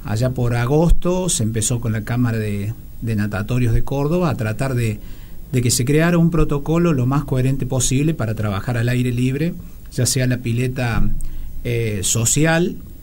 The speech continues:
por la tarde y las escuelas o colonias de verano por la mañana. Así que bueno, eh, se llegó a un, a un protocolo en común,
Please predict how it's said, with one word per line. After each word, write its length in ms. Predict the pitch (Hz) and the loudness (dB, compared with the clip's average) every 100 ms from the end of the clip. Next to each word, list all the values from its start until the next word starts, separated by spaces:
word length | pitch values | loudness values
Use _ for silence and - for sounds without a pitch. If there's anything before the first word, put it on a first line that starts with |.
| - | -6
por 120 | 107 | -4
la 100 | 107 | -2
tarde 540 | 110 151 165 165 208 - | 0 2 2 0 -2 -2
y 220 | 139 143 170 | -2 2 2
las 180 | 165 | 2
escuelas 580 | 120 - 127 143 160 165 | 0 0 0 2 2 0
o 120 | - 120 | 0 0
colonias 400 | 107 127 131 120 | 0 2 2 4
de 60 | 117 | 2
verano 400 | 117 131 139 127 | 2 0 0 -2
por 100 | 104 | -2
la 60 | |
mañana. 420 | 98 110 101 73 - - - - - - - | -2 -2 -2 -6 -12 -14 -14 -14 -14 -14 -4
Así 220 | - - 175 | 0 2 4
que 60 | |
bueno, 360 | 202 220 202 202 - - | 4 4 2 0 -6 -6
eh, 360 | 131 120 120 120 | -2 0 0 0
se 180 | 117 113 | 0 0
llegó 440 | 117 120 127 139 131 | 2 2 2 2 2
a 100 | 131 | 2
un, 360 | 131 123 117 123 | 2 2 2 -2
a 80 | 123 | -2
un 180 | 127 127 | 0 0
protocolo 520 | 120 120 117 131 135 | 0 0 0 0 0
en 100 | 123 | 0
común, 500 | 139 165 214 220 | 2 2 4 2